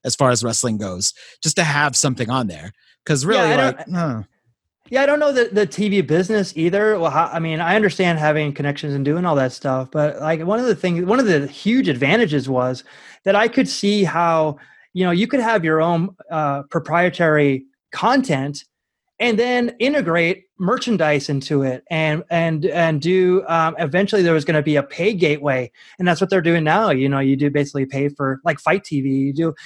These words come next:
Speaker 2: you
Speaker 1: Mm-hmm.
Speaker 2: pay for all the pay-per-views and stuff like that. I, I, I really kinda saw all this stuff coming at the time. Um, I was probably too far ahead of,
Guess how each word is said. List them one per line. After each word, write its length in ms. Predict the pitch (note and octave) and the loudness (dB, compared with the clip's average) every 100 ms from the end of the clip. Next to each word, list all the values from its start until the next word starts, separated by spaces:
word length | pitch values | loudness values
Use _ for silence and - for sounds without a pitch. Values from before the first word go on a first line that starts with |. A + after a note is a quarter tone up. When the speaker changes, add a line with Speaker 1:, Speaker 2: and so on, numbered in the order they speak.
| - | -4
Speaker 2:
you 80 | C#3+ | 0
Speaker 1:
Mm-hmm. 140 | C#3 | 2
Speaker 2:
pay 200 | D3+ E3 | 2 0
for 260 | - E3 E3+ | 0 2 2
all 160 | F3 | 2
the 120 | F#3 F#3 | 2 0
pay-per-views 580 | F3+ G#3+ F#3 D3 C#3 | -2 0 0 0 0
and 100 | C3+ | 0
stuff 140 | C3 C#3+ | -4 -2
like 100 | C#3+ | 0
that. 160 | D3 C#3+ | 0 0
I, 140 | G#3+ - - - - - | -2 -4 -18 -20 -10 -2
I, 160 | G#3 - | -2 0
I 60 | F#3+ | 0
really 340 | F3+ A3+ A#3 | 2 2 0
kinda 320 | - F3+ E3 | 0 2 2
saw 440 | - D3+ D3+ D3+ D#3 | 2 0 0 -2 -2
all 160 | D#3+ E3+ | 0 0
this 140 | D3+ | 0
stuff 220 | - C#3 | -2 -4
coming 340 | - E3 F#3 F#3 | -2 -2 -2 -2
at 160 | D#3+ | -4
the 140 | D3+ D3+ - | -6 -14 -16
time. 540 | - G3 A3 A3 G#3+ - | -4 0 2 2 -2 -2
Um, 420 | D#3+ D3+ C#3+ D3 - F3 | 0 0 0 -4 -4 -2
I 80 | |
was 100 | F3 | 0
probably 300 | - G#3 G3+ | 0 0 0
too 220 | D3+ E3+ D#3 | 0 0 0
far 260 | E3 D3 | 2 2
ahead 240 | B2+ D3+ E3+ | 2 0 -2
of, 200 | E3 | -4